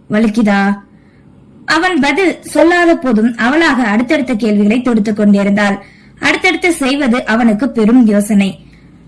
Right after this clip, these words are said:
அன்றைய மாலைக்குள் விஷயம் அந்த வீதி எங்கும் பரவி இருந்தது. அனைவரும் யோகேஷ் காதல் திருமணம் செய்து பெண்ணை அழைத்து வந்துள்ளான் என்றுதான் நினைத்திருந்தனர். பக்கத்து ஊருக்கு செல்ல வேண்டுமென காலையிலே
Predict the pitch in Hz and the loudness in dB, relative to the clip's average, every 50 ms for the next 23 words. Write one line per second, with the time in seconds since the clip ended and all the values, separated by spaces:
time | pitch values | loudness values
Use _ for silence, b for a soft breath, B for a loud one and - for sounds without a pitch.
0 | - - - 220 269 311 330 370 359 349 330 277 247 208 233 254 277 254 262 254 | -20 -4 -2 0 0 0 0 -2 0 0 2 2 2 2 2 0 0 -2 -2 -2
1 | 240 - 214 226 220 - 262 247 208 214 226 - 220 226 220 226 208 247 294 269 | -2 -2 0 -2 -2 0 -2 0 0 -2 -2 0 0 0 2 2 2 0 2 2
2 | 311 285 226 214 214 226 214 226 214 220 226 240 226 214 202 202 196 196 190 202 | 2 2 2 2 2 0 0 0 0 0 0 0 0 2 2 2 0 0 0 -2
3 | 254 - - 262 302 349 339 285 277 277 262 226 226 240 254 254 302 294 277 - | -2 -2 -2 -2 0 0 0 0 2 2 2 2 2 0 -2 -2 -2 -4 -4 -4
4 | - 247 220 254 285 302 339 262 320 302 302 277 277 277 269 254 285 269 247 254 | -6 -4 -2 0 0 0 0 0 0 0 0 0 0 0 0 0 0 -2 -2 -2
5 | 254 254 233 220 226 254 254 233 202 220 247 240 - 247 240 240 233 220 233 233 | -2 -2 -2 0 2 2 2 0 0 -2 -2 -2 -2 -2 0 2 2 2 2 2
6 | 240 240 247 240 220 214 214 208 226 202 202 220 254 254 220 214 226 220 - 220 | 2 2 2 2 0 0 0 0 0 0 0 2 2 2 2 2 0 -2 0 0
7 | 208 202 202 190 202 208 208 196 B B B B B B B B B - 269 277 | 2 2 2 2 2 0 0 -2 B B B B B B B B B -6 -4 -4
8 | 277 403 392 392 392 349 330 311 302 254 311 254 - 277 247 254 269 262 226 226 | -2 -2 -2 0 0 0 2 2 0 0 -2 -4 -2 -2 -2 0 0 0 0 0
9 | 247 240 254 226 214 202 208 226 - 220 233 254 269 262 240 226 208 208 | 0 2 2 2 2 2 0 0 -2 -2 -2 -2 0 0 0 0 0 0